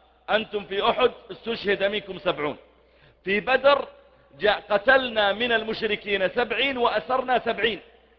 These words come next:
فأنتم لما أصابكم ما أصابكم الآن من مقتل سبعين، من استشهاد سبعين من أصحابكم، نحن في بدر من قبلها قد أعطيناكم سبعين أسيرا وسبعين قتيلا من المشركين،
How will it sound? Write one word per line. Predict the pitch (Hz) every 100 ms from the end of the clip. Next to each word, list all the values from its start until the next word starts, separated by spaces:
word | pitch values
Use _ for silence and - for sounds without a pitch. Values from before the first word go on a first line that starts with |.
| _ _ _ _ _ _ -
فأنتم | 180 254 285 - 240
لما | 208 196 196 185 180 190
أصابكم | 190 247 269 247 196 202 196
ما | 190 190
أصابكم | 208 233 226 214 185 185
الآن | 175 196 180 175
من | 170 143 - _ _
مقتل | 180 247 - - 208 196 190
سبعين، | 180 160 226 202
من | 175
استشهاد | 170 165 160 185 220 208 196
سبعين | 190 165 214 190
من | 175
أصحابكم، | 165 - 214 233 226 220 254 247 - - _ -
نحن | 208 269 240 233
في | - 208
بدر | 185 240 247 254 - - - -
من | 185 220
قبلها | - 254 240 226 214
قد | 214 208
أعطيناكم | 180 196 196 196 175 160 147
سبعين | 185 180 233 220
أسيرا | 190 202 240 269 277 269 - - -
وسبعين | 202 214 226 208 269
قتيلا | 262 240 226 233 226
من | 202
المشركين، | 185 165 151 143 131